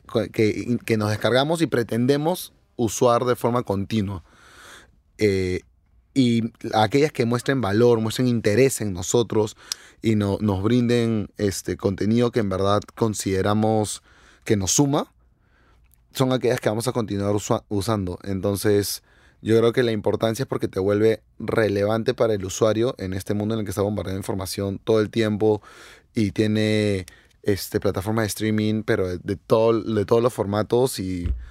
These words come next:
de todos los colores. Entonces, si es que no le das estas soluciones un poco más inteligentes,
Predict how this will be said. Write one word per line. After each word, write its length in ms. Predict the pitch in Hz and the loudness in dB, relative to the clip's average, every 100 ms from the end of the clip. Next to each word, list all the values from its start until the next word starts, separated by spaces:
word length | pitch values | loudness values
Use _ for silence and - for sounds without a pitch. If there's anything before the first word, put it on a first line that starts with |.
| - _ | -20 _
de 100 | 95 | -4
todos 220 | 90 107 | 2 2
los 100 | 117 | 2
colores. 540 | - 90 104 104 92 101 | 0 0 2 2 -2 -8
Entonces, 560 | 90 92 87 101 - - - - | -6 -6 -2 -2 -4 -12 -20 -20
si 140 | - | -12
es 40 | 101 | -4
que 80 | 98 | 0
no 140 | 110 | 2
le 60 | 117 | 2
das 100 | 120 | 2
estas 200 | - 123 | -4 -2
soluciones 520 | 117 92 - 110 110 - | -2 -2 -2 0 -2 -4
un 100 | 110 | -2
poco 180 | 110 110 | 0 0
más 160 | 110 | -2
inteligentes, 840 | 117 107 95 113 101 113 117 - | -4 -4 -2 -2 -2 -2 -2 -4